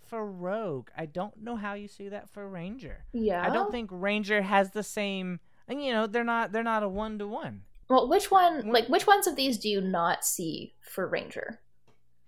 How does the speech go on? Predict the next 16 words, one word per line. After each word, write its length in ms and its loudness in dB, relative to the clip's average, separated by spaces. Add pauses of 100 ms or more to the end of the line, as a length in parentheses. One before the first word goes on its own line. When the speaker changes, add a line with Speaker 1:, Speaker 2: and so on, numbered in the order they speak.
(280)
Speaker 1:
Well, 300 2 (460)
when 240 -2
I 140 -2
think 420 -8
of 140 -8
a 80 -8
Ranger, 580 -8
I 140 0
think 200 -2
Speaker 2:
Mm-hmm. 80 -2
Speaker 1:
of 100 -12
someone 340 -6
who 220 -6 (500)
truly 920 -8 (160)
enjoys 880 -6
nature 680 -12